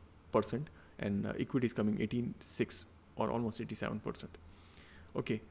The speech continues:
now the re-, required return for the debt, basically what I did it, I, u-, I take from the ten K, and I just pick the, so this is the highest debt they have, eighteen billion, which is coming in twenty-five to,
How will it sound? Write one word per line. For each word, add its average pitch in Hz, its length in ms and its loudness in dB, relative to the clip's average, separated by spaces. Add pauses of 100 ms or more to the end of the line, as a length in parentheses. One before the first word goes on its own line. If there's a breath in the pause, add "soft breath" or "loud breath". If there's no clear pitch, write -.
(360 loud breath)
now 147 400 4
the 139 400 4
re-, 120 160 2 (180)
required 127 400 6
return 123 320 6
for 117 220 2
the 113 120 2
debt, 117 320 4 (300)
basically 117 360 6
what 117 220 6
I 110 80 6
did 120 200 6
it, 117 240 2
I, - 60 2
u-, 107 340 4 (160)
I 110 120 0
take 117 260 2
from 107 160 2
the 107 80 4
ten 107 240 0
K, 123 220 0 (1120 loud breath)
and 120 140 2
I 117 100 4
just 120 300 4
pick 123 240 2
the, 110 320 4 (720)
so - 160 0
this 135 200 4
is 135 120 4
the 120 80 2
highest 117 520 2
debt 110 220 4
they 113 80 -2
have, 104 240 0
eighteen 110 280 6
billion, 104 300 4
which 107 180 2
is 113 120 -4
coming 113 300 4
in 107 80 2
twenty-five 113 760 2
to, 107 140 4